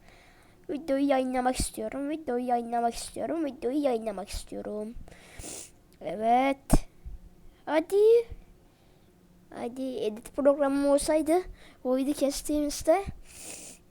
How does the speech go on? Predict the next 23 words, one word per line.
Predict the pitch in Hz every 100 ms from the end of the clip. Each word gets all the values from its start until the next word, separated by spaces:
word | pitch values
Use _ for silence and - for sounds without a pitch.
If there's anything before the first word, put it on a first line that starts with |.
| -
gö-, | - - 226 - 226 _ _ _ _ _ _ -
gösterirdim | 254 - 262 277 302 262 269
ama | 339 349 - - - - - - -
edit | - 247 302 -
yok | 320
işte | - -
format | 254 262 269 311
attık | 262 - - 240
bilgisayara | 226 247 247 226 220
mal | 220 214
gibi. | 208 202 220 - - - _ _ - - - - _ _
Hadi | 214 220
yeneriz | 220 240 294 214 - - -
be. | 202 - - - - _
Yeneriz | - 339 220 - - -
be. | 214 240 - - _ - - - - _
Bu | 285
kim | - 349 320
ki? | - 208
Yendik. | 190 214 220 226 - - - - - - - -
Yendik | 233 240 247 254
Void'i | 262 247 240 226
dövdük. | 247 233 254 - -